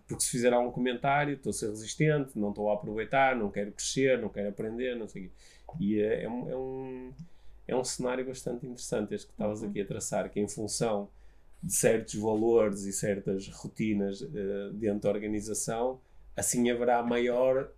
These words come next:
Speaker 1: ou menor abertura a, a
Speaker 2: Certo.
Speaker 1: determinado tipo de conteúdo.
Speaker 2: E esta conversa toda, não desvalorizando muitas das mensagens que acho que são mesmo muito, muito, muito,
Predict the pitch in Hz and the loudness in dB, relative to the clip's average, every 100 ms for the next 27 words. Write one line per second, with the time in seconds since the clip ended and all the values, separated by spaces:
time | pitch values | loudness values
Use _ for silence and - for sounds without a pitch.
0 | - - 123 127 123 123 127 131 131 110 | -20 0 2 4 6 6 8 6 4 0
1 | - 127 135 131 143 - 123 123 127 - | 2 6 8 8 6 0 -2 -2 -4 -4
2 | 110 131 127 127 123 120 120 - - 120 | 0 2 4 4 2 0 -6 -4 -2 -2
3 | 123 123 269 277 294 - 269 277 240 214 | 2 6 6 6 0 -2 -2 4 8 8
4 | 208 208 - 190 190 214 226 254 269 269 | 6 -4 2 2 4 2 4 4 4 2
5 | 233 214 214 202 180 190 202 220 220 240 | 2 4 6 6 6 4 2 -2 -2 -2
6 | 240 240 233 233 240 226 226 226 240 240 | 0 -2 -2 -4 -4 6 8 8 4 -6
7 | - 233 233 - - 240 226 226 220 220 | 2 2 2 -2 0 2 2 -2 -6 -6
8 | 226 226 226 226 226 - - 226 220 214 | -6 -6 -6 -6 -6 -10 -2 0 0 0
9 | 220 220 226 220 214 214 214 220 - - | 0 -2 -4 -6 -4 -4 -4 -8 -10 -6
10 | 214 208 208 | -2 -2 -2